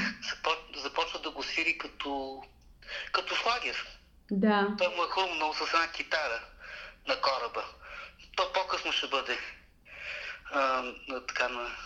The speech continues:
Speaker 1: направен на химн. Но <clears throat> ето такива чудни, а, чудни работи са се случвали тогава, което аз в момента не вярвам, че е възможно.
Speaker 2: М,
Speaker 1: И
Speaker 2: не. Съгласна съм.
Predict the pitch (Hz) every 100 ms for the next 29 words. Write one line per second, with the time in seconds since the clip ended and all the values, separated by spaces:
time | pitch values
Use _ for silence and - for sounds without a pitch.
0 | - - - 139 131 - 127 123 120 117
1 | - 180 214 - - - - - - 165
2 | 170 170 - - 190 185 - - 220 -
3 | - - 226 233 - - - - - -
4 | - _ - 254 208 196 160 147 - 175
5 | 151 147 147 - - - - - - 180
6 | 175 165 180 160 - - - - - -
7 | - 117 - 127 120 147 170 - - -
8 | - 190 185 180 - 170 156 - 147 143
9 | - 123 123 131 131 117 - - - -
10 | - - - - - - - - 214 208
11 | 202 202 208 196 196 196 - 196 196 196
12 | 196 196 - - - - - _ - -
13 | - 196 196 196 190 196 185 190 170 175